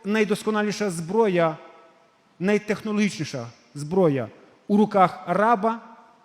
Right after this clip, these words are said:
це просто мотлох. А тому, шановні колеги і шановні краяни, сьогодні в День Незалежності України, в День відновлення незалежності України, я найбільше бажаю українцям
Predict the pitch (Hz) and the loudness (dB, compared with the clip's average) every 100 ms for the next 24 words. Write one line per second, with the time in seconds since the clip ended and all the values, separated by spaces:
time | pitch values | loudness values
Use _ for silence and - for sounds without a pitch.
0 | _ 196 - 196 175 - 175 156 - 170 | _ -6 -2 -2 -2 -2 -2 -2 -2 2
1 | 185 151 123 113 - _ _ _ _ - | 2 2 -4 -12 -14 _ _ _ _ -14
2 | 143 220 240 254 160 208 233 226 214 196 | -4 2 4 2 0 -2 0 2 0 0
3 | 180 135 117 110 _ _ 165 190 202 208 | 0 0 -4 -12 _ _ -10 -6 -4 -4
4 | 202 202 185 190 175 135 127 117 - _ | -4 -4 -4 -2 -2 -2 -4 -10 -16 _
5 | - 226 220 202 220 214 190 202 214 190 | -4 2 2 2 0 0 0 -2 -2 -4
6 | 190 - 202 180 - - _ _ _ _ | -8 -8 -8 -8 -10 -20 _ _ _ _
7 | _ _ _ _ _ _ - 170 208 202 | _ _ _ _ _ _ -6 0 2 4
8 | 254 220 196 170 202 190 170 185 233 196 | 2 2 0 0 -4 -4 -6 -2 0 2
9 | 185 185 165 185 165 165 170 156 180 190 | 2 0 0 -2 -4 -8 -6 -2 -2 -2
10 | 185 262 233 202 185 143 175 165 156 151 | -4 -6 -6 -6 -8 -6 -6 -2 -2 -2
11 | 135 - - 175 190 208 208 196 185 | -6 -12 -14 -8 -4 -2 -2 -4 -4